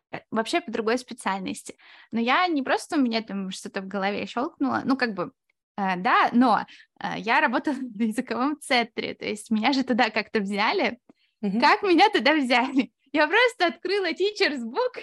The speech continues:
Speaker 1: <laughs> и я провела урок четко по тому плану,
Speaker 2: Да.
Speaker 1: который там прописан. <laughs> Не
Speaker 2: Да.
Speaker 1: надо ничего придумывать, все придумали за нас.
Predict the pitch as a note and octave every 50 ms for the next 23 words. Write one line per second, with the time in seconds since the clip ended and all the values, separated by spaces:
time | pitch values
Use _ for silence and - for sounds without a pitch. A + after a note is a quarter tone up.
0 | - _ - E4+ C4+ - _ _ _ _ _ - - _ F4+ - - D4 E4 F4+
1 | F4 F4 F#4 E4+ E4 F4 F4 E4+ E4+ D#4+ D4 C#4 C4+ D4 C#5 - _ - - F4+
2 | D4 A4+ A4+ _ - D#4+ A#3+ - B3 - B3+ B3+ D#4 D4 C4 B3 A#3 A3+ A#3+ D4+
3 | F4+ F4+ C#4 A#3 - - D#3 E3+ G3+ A#3 D#4+ E4+ C4+ - _ - C#4 D#4+ E4+ -
4 | - A#3 A#3 C4+ - _ - B3+ B3 B3+ B3+ - - - A#3+ C4+ B3 - - -
5 | - - D#4+ - B3 B3+ C4+ C4 B3+ C4 B3 B3+ C4 B3+ C4+ B3+ B3 B3+ B3+ -
6 | _ D#4 C4 C4 C4+ C4+ - C4 B3+ A3+ A#3+ C#4+ D4 C#4 B3 A3+ A3 - - A3+
7 | - - C#4+ C#4+ C#4+ - D#4+ A#3+ A#3 D4+ F4+ G4 F4+ D4 C4+ B3 A3+ A#3 A3+ A3+
8 | B3 B3 A3+ A#3+ A#3+